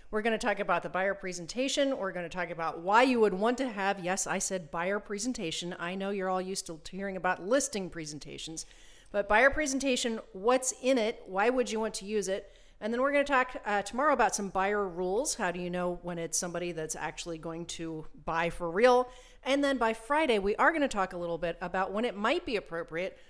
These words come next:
for the buyer to fire the agent. But it's not fair to talk about that until we set agents up to know what the buyer process should actually be,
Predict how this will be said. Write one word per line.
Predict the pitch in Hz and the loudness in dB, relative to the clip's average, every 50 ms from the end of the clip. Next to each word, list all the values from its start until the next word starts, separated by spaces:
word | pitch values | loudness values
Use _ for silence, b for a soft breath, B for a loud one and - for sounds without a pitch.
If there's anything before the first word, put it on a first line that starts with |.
| b b | b b
for | - 214 | -4 4
the | 214 240 | 4 4
buyer | 214 196 196 208 233 240 240 | 6 6 6 8 8 6 6
to | 240 285 | 6 2
fire | 277 - 233 214 220 233 254 | 0 2 2 4 6 6 6
the | 254 247 254 269 | 4 4 2 2
agent. | 320 349 - - 185 143 - - | 2 2 2 0 -4 -8 -8 2
But | - 247 269 226 - - | 6 8 8 8 6 0
it's | - - - | -8 -8 0
not | 208 233 254 240 - - | 2 4 4 2 2 0
fair | - 311 339 | 2 2 2
to | 269 269 | 2 0
talk | - 254 240 233 - | 2 2 2 2 2
about | 220 208 208 202 202 | 2 4 4 4 6
that | 233 247 240 - | 4 4 4 2
until | 202 190 - 208 | -2 -8 -6 -6
we | 190 185 185 | -4 -4 -4
set | - - 202 190 - | -2 -2 -2 -2 -2
agents | 190 190 196 185 196 180 - | -2 -4 -4 -4 -4 -4 -4
up | 180 165 - | -4 -4 -6
to | - - | -8 -6
know | 180 175 | -6 -4
what | 170 180 180 | -4 -4 -4
the | 196 | -4
buyer | 185 - 175 180 196 214 220 | -4 0 0 2 2 2 0
process | 220 - - - - 277 294 285 - - 196 170 - | 0 -4 -8 -4 2 4 4 4 4 4 2 2 2
should | - - 202 175 | -2 -4 -4 0
actually | 147 170 180 - - - 175 175 | -2 -2 -2 -2 -6 -6 -6 -8
be, | 160 156 233 240 220 180 170 165 175 | -6 -4 -2 -2 -2 -2 -4 -6 -8